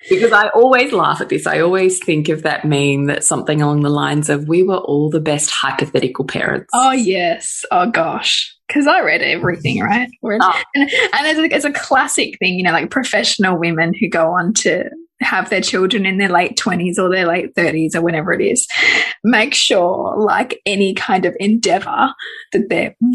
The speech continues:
Speaker 2: very well read on it and they have, you know, done all the things, right?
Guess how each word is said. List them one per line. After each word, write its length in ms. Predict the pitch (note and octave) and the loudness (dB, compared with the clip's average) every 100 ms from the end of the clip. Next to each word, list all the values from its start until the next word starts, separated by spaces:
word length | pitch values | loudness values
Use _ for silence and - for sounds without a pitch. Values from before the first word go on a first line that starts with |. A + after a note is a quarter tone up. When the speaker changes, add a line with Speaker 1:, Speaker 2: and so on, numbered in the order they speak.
| C4 | 0
Speaker 2:
very 340 | F#4 C#4+ F#3+ | 0 0 0
well 300 | E3+ C#3+ D3 | 0 0 -2
read 200 | C#3+ D3 | -4 -2
on 140 | C3 A#2 | -2 -2
it 160 | - - - - | 0 0 -2 -2
and 140 | A3+ | -2
they 80 | - | 0
have, 180 | C4 A#3 B3+ - | 0 0 -4 0
you 60 | C#4+ | 0
know, 120 | A3 | 0
done 260 | B3 D4+ C4+ | 0 2 2
all 200 | G3 F3+ | 2 0
the 120 | - | -4
things, 420 | - A3 G#3 - | -4 -2 -2 -2
right? 240 | - - | -2 -2